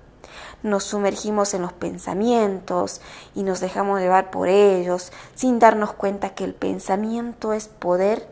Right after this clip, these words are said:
para crear. Yo puedo crear a través de mis pensamientos, porque mis pensamientos son energía, y la energía la estoy proyectando al exterior.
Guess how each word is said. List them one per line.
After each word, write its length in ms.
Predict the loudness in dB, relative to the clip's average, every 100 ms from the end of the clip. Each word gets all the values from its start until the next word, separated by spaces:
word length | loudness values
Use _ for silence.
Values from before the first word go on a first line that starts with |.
| -12
para 320 | -6 -4 -6
crear. 380 | -8 -12 -10 -10 -10 -18 -20 -20 -20 -20 -20 -20 -20 -20 -10
Yo 220 | -4 -4 0
puedo 460 | 2 2 2 -2
crear 580 | -4 -2 4 8 8 8
a 140 | 4
través 340 | 0 -4 -6 -8
de 80 | -10
mis 220 | -10 -12
pensamientos, 920 | -12 -10 -10 -10 -10 -10 -10 -10 -10
porque 340 | -6 -6 -6 -8
mis 180 | -8
pensamientos 880 | -10 -10 -8 -8 -6 -4 -4 -4 -8
son 280 | -6 -8 -8
energía, 840 | -10 -10 -14 -14 -10 -6 -6 -8 -12 -20 -20 -20 -20 -20 -20 -12
y 140 | -4 4
la 100 | 6
energía 600 | 6 2 -2 -2 4 4
la 100 | 4
estoy 260 | -2 -6
proyectando 1120 | -6 -4 -4 -4 -12 4 6 6 2 -2 -4 -8 -20 -20 -16 -10
al 160 | -6
exterior. 760 | -6 -6 -4 -4 -4 -2 -2